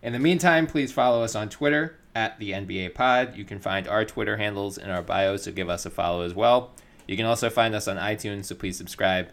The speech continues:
download, leave some five-star reviews. And we're now being hosted on Spreaker, so check them out on Twitter at Spreaker.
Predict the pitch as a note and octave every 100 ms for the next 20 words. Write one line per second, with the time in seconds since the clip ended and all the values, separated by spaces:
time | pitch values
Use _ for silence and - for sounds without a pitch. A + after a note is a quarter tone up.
0 | - F2 F2+ F2 F2 E2 F2 E2+ D#2+ -
1 | D2+ E2 D3+ D#3 - - - - - A2+
2 | A#2 A#2 G#2+ G#2+ G2+ G2+ F#2+ - - F2+
3 | F2+ F2+ - F2 - C#2 G#2 - - -
4 | F2 - G#2 A2 G#2+ - G#2+ G2+ - A#2+
5 | B2+ - F#2 - - - E3 E3